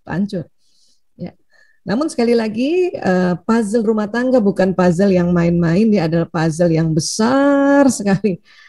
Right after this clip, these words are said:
Kalau puzzle permainan biasa kayak tadi itu, ya, dengan pakai feeling aja istilahnya ya. Misalnya kita coba, "Ah ini nggak cocok, pindahin ke sini, pindahin ke sini."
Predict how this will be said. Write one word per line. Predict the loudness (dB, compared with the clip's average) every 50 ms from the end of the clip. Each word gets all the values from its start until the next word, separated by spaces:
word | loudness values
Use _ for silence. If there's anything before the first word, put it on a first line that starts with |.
| _ _
Kalau | _ -4 -2 -2 -2 2
puzzle | 2 4 4 6 6 4 4 6
permainan | 6 6 6 8 8 8 8 6 6 6
biasa | 6 6 6 6 4 4 2 0 0
kayak | 2 2 2 2 2
tadi | 2 2 2 4 4 2 2
itu, | 2 0 -2 -2 -6 -10
ya, | -10 -10 -10 -8 -4
dengan | -2 0 2 2 2 2
pakai | 2 0 -2 0 0 -2
feeling | 0 4 4 4 6 6 4 2 0
aja | 2 2 2
istilahnya | 0 0 0 0 0 2 2 2 2 2 2
ya. | 0 0 -2 -6 _ -20 _ _ _ _
Misalnya | -6 -4 0 0 2 2 2
kita | 2 4 2 4
coba, | 6 6 4 4 4
"Ah | 4
ini | 4 4 4
nggak | 2 2 0
cocok, | 0 0 0 0 0
pindahin | 0 -2 2 2 2 2 0
ke | -4
sini, | -4 -4 -4 -4 -4
pindahin | -4 -2 -2 -2 -2 -4
ke | -6
sini." | -4 -4 -4 -2